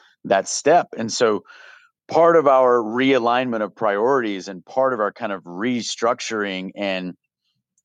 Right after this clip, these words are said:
um, and getting back to our history, getting back to our founding, part of which means being framed around godly principles,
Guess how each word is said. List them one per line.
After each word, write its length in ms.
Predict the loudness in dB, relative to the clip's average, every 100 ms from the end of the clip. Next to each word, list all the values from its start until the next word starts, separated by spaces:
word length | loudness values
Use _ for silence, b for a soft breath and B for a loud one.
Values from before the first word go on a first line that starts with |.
| _ -8 0
um, 480 | 2 2 2 -2 -4
and 200 | -8 -4
getting 300 | -4 -2 -2
back 280 | 0 0 -2
to 120 | -2
our 120 | -2
history, 500 | -2 -6 -8 -10 -12
getting 300 | -10 -10 -4
back 260 | 0 0 0
to 120 | 0
our 140 | 0 2
founding, 560 | 2 2 2 0 -2 -8 B B B B B _ _ _ _
part 240 | 2 4 4
of 120 | 2
which 260 | 0 0 -2
means 560 | -2 -2 -4 -6 -10 -18 -4
being 420 | 0 2 0 -2
framed 640 | -4 0 2 2 2 0 0
around 760 | 0 2 2 2 0 -2 -6 -12 _ _ _ _ -10
godly 420 | -2 0 0 -2 -10
principles, 760 | -12 -14 -14 -6 -4 -4 -10